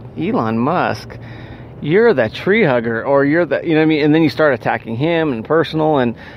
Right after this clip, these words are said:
but no, we just need the information and what's gonna help. And I, I think to,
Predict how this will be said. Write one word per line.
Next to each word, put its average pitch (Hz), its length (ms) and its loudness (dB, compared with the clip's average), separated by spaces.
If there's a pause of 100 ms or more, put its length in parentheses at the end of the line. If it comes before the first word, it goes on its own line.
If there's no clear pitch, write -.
(120)
but - 80 -4
no, 170 160 4
we 151 100 4
just 165 180 -2
need 185 220 2
the - 160 -2
information 156 720 0
and 131 140 0
what's 143 200 0
gonna 127 240 0
help. 123 480 0
And 123 360 2 (1000)
I, 131 100 2
I 139 260 2
think - 500 -2 (500)
to, - 100 -4